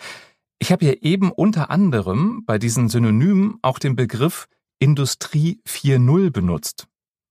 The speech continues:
Was heißt denn das eigentlich? Warum Industrie vier null? Der Hintergrund ist, weil wir jetzt gerade in der vierten industriellen Revolution sind.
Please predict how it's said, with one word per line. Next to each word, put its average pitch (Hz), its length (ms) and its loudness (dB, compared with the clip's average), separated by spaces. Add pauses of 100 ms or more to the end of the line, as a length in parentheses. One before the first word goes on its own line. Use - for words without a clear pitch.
(320)
Was - 240 -2
heißt 202 260 -2
denn 98 60 0
das 92 180 -6
eigentlich? 90 460 -4
Warum 135 500 2
Industrie 117 560 -2
vier 110 240 -4
null? 123 300 0 (500)
Der 113 80 2
Hintergrund 113 600 2
ist, - 340 -4 (380)
weil 117 160 2
wir 117 80 2
jetzt 196 240 0
gerade 135 360 0
in 139 140 0
der 110 140 0
vierten 180 460 -2
industriellen 147 960 0
Revolution 120 720 0
sind. - 260 -8